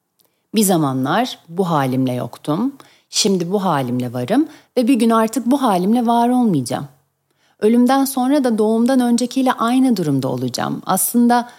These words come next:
hayat dediğimiz, şu an dediğimiz iki karanlık sonsuzluk arasındaki kısa bir ışık yarığı.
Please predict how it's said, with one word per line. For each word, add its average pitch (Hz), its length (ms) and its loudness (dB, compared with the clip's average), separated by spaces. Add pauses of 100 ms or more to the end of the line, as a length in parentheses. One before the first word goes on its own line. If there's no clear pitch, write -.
(320)
hayat 214 440 0
dediğimiz, 139 580 -4 (160)
şu - 220 -6
an 240 280 2
dediğimiz 151 540 -2 (360)
iki 277 240 -6
karanlık 208 540 -2
sonsuzluk 202 600 -8
arasındaki 147 840 -4 (480)
kısa 196 400 -6
bir 233 140 -8
ışık - 340 -8
yarığı. 135 360 -8